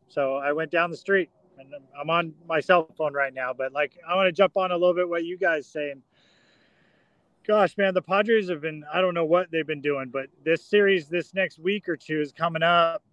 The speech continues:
You know, the Reds can't be hot forever, so, uh, we really need to have a really good next w-, week or two. Otherwise, unfortunately, we're kinda gonna be sellers. You're gonna have to sell Soto, get something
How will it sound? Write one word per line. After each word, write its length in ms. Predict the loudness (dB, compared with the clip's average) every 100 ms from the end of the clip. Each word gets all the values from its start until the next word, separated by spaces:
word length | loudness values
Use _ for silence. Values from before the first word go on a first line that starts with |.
| _
You 120 | -8 -4
know, 80 |
the 80 | 0
Reds 240 | 2 2 0
can't 180 | -4
be 80 | -4
hot 240 | -4 -4 -2
forever, 400 | 2 2 0 -6
so, 380 | -2 -2 0
uh, 320 | 0 0 -2 -6 -14 _
we 140 | -6 -2
really 280 | 2 2 0
need 180 | -4 -4
to 60 |
have 160 | -2 0
a 60 |
really 240 | 0 0 0
good 240 | -2 -2
next 240 | -2 -6 -6
w-, 180 | -14 -14 -8
week 320 | -4 -4 -4
or 60 | -6
two. 500 | -2 2 2 2 -2 _ -6
Otherwise, 1000 | -2 0 2 2 2 0 -2 -10 -20 -20 _ _ -14
unfortunately, 680 | -6 -2 -2 -2 -6 -6
we're 200 | -4 -6
kinda 340 | -6 -6 -6 -4
gonna 220 | -4 -4
be 100 | -6
sellers. 480 | -4 0 2 2 -2
You're 80 | -4
gonna 180 | -4
have 140 | -2 -2
to 240 | -2 -2
sell 380 | -4 -2 0 0
Soto, 480 | 0 0 2 0 -2
get 200 | -6 -6
something 320 | -8 -10 -14